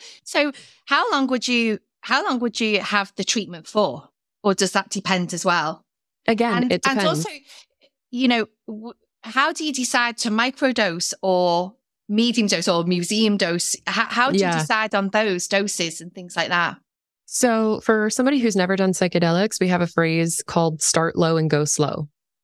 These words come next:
Speaker 1: Right.
Speaker 2: And particularly with burnout, I, again, I work with people with burnout.
Speaker 1: Yeah.
Speaker 2: Our brains have shrunk and our system is in this fight or flight. So the last thing you wanna do is shift yourself into high gear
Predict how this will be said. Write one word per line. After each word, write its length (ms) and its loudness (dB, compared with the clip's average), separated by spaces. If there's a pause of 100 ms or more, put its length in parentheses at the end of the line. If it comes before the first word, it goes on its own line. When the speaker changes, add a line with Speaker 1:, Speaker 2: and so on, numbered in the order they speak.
(100)
Speaker 1:
Right. 240 -4
Speaker 2:
And 440 2 (120)
particularly 800 2
with 220 0
burnout, 600 0
I, 240 0
again, 180 0
I 140 -2
work 340 0
with 160 2
people 240 0
with 160 -2
burnout. 420 0 (240)
Speaker 1:
Yeah. 280 -2 (420)
Speaker 2:
Our 260 2
brains 520 0
have 180 0
shrunk 380 0
and 100 2
our 100 2
system 560 0
is 140 -2
in 180 2
this 220 0
fight 260 0
or 80 2
flight. 400 -2
So 140 0
the 100 2
last 360 0
thing 160 2
you 140 2
wanna 220 2
do 460 2
is 160 0
shift 340 0
yourself 420 0
into 200 2
high 260 2
gear 460 2